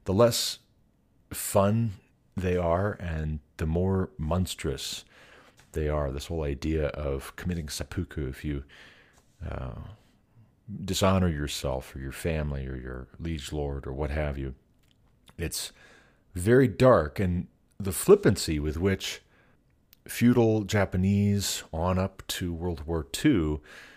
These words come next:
dispose of people who have disgraced themselves or gotten in the way or what have you is just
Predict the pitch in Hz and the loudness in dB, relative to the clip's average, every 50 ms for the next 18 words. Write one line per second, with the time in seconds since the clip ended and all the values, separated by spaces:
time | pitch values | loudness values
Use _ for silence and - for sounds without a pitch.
0 | - - - - 92 - - - - 113 110 120 123 120 117 104 95 101 92 - | -20 -10 -6 -2 0 0 0 2 4 6 8 8 8 8 6 4 2 0 -2 -2
1 | - - - 104 107 98 - 78 65 60 62 60 - - - _ _ _ _ _ | -4 -4 0 0 0 0 -2 -6 -8 -8 -8 -10 -12 -18 -20 _ _ _ _ _
2 | _ - _ _ _ _ _ _ _ _ _ _ _ _ _ _ - - 95 85 | _ -20 _ _ _ _ _ _ _ _ _ _ _ _ _ _ -6 -2 -2 0
3 | 80 76 73 71 67 - - 78 80 76 73 71 69 73 73 - - 98 92 85 | 0 -2 -4 -6 -8 -10 -8 -6 -4 -4 -4 -4 -6 -8 -8 -6 -2 -2 -2 -2
4 | - - - - 80 76 - - 80 76 76 76 71 - - - 80 76 73 69 | -2 -6 -6 -6 -6 -4 -4 -2 -2 -2 -2 -2 -4 -6 -8 -6 -6 -6 -6 -6
5 | 69 - - _ _ _ _ _ _ _ _ - - 85 - 82 78 76 76 69 | -8 -10 -14 _ _ _ _ _ _ _ _ -8 -8 -8 -6 -6 -4 -4 -2 0
6 | 82 78 76 71 71 71 73 69 - 73 73 69 65 67 73 - - - - 95 | 0 0 2 0 0 -2 -2 -4 -6 -8 -8 -8 -6 -8 -8 -8 -6 -4 -4 -2
7 | 90 80 78 73 69 69 67 - - - - - _ _ _ _ - 82 80 80 | -2 -2 -2 -4 -4 -4 -6 -8 -14 -20 -20 -20 _ _ _ _ -4 -2 0 0
8 | 78 76 - - - - 98 - - | -2 -4 -6 -8 -6 -6 -6 -6 -8